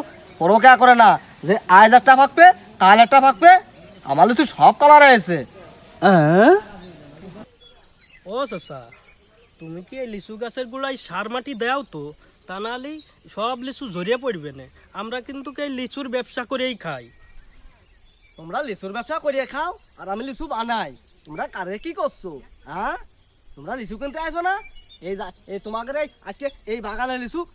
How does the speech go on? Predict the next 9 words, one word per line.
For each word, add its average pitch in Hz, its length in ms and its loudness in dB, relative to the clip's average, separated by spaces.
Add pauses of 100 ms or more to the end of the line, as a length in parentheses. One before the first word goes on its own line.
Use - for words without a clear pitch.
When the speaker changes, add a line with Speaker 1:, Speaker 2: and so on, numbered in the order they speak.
(120)
Speaker 1:
তোমাদের 233 360 -10
কাছে 294 240 -6
বেচবো। 208 320 -14 (540)
তুমি 160 220 -14 (300)
আমার 190 220 -10
চেনো 247 280 -10
না? 349 60 -6 (260)
আসো 190 220 -18
বাইস্তারা, 208 400 -16